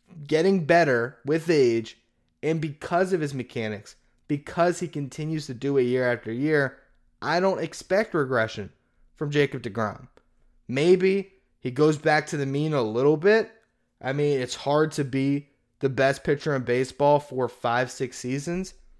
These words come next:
but he's gonna be an ace for the Mets throughout the life of this contract. I'm really not even concerned about that. He will turn thirty-three next June.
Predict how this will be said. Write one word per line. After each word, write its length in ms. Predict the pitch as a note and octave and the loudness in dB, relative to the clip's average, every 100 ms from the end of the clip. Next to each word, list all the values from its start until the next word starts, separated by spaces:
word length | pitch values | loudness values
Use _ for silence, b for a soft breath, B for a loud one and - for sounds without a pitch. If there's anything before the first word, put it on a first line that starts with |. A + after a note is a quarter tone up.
| _ | _
but 120 | E3 E3 | -2 0
he's 200 | A3+ F3+ | -2 2
gonna 220 | A3 G#3+ | 2 2
be 180 | F3 E3 | 2 0
an 60 | |
ace 200 | E3+ E3 | 0 -2
for 100 | - | -4
the 100 | B2+ | -4
Mets 440 | A#2 A2 G#2+ - _ _ _ _ | -2 -2 -4 -12 _ _ _ _
throughout 180 | F3 E3+ | 0 0
the 60 | E3 | 2
life 220 | D#3 D3 | 0 0
of 60 | C#3 | -4
this 140 | A#2+ | -6
contract. 640 | - C#3 C3+ B2 G#2 - - | -4 -4 -4 -6 -8 -10 -12
I'm 200 | C#3 C#3+ | -6 -2
really 220 | E3 F3+ | 2 2
not 240 | D#3 D3 C#3+ | 2 2 2
even 380 | C#3+ C3+ C3 - _ _ _ _ | 0 -2 -8 -10 _ _ _ _
concerned 480 | F3+ E3+ - F3 F3 | -6 -4 -2 -2 -2
about 380 | G#2+ G2 - | -2 -4 -4
that. 260 | G#2+ - - _ _ _ _ _ _ _ | -8 -8 -12 _ _ _ _ _ _ _
He 140 | F#3+ | 2
will 180 | G3+ F#3+ | 6 4
turn 500 | - G3 F#3+ F#3 - _ _ | 4 -2 0 -4 -8 _ _
thirty-three 600 | - E3 F3+ F3+ E3 D#3 | 0 2 2 0 -2 0
next 320 | C#3 C#3+ - | -2 -2 -6
June. 340 | B2 A2 G#2 | -4 -4 -6